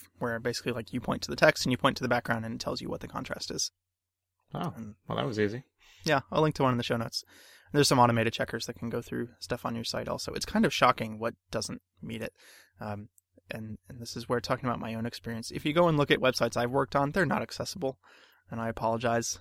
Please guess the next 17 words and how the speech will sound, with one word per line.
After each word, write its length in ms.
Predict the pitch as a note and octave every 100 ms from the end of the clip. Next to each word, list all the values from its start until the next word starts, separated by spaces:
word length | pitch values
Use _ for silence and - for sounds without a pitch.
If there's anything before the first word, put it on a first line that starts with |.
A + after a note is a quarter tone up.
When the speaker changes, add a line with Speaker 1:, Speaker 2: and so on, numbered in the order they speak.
| -
Speaker 1:
if 160 | - -
you 100 | A#2+
are 60 |
someone 280 | - A#2 A#2+
who 100 | A#2+
relies 360 | A#2+ A2 A#2 B2
on 120 | B2
that 120 | B2
kind 180 | - B2+
of 80 | B2
thing. 220 | - C3
We're 80 | B2+
trying 260 | - D3+ C#3+
to 60 |
make 160 | C#3 C3+
it 80 | C#3
better. 300 | C3+ C3+